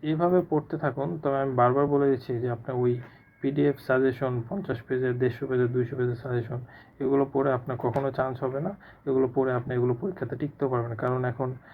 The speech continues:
আহ, কম্পিটিশনের মাত্রাটা অনেক বেশি। আপনি হয়তো দুই মাস, চার মাস পরে চিন-,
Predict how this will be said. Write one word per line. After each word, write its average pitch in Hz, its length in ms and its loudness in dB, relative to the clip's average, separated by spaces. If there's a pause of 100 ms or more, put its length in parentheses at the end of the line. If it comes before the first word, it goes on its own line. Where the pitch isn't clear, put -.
(180)
আহ, 120 240 2
কম্পিটিশনের 131 560 -2
মাত্রাটা 123 440 -2
অনেক 120 260 -2
বেশি। 120 300 -2 (400)
আপনি 143 260 -2
হয়তো 139 260 0
দুই 135 180 2
মাস, 135 200 0
চার 131 180 2
মাস 127 140 -4
পরে 131 220 -4
চিন-, 135 300 -6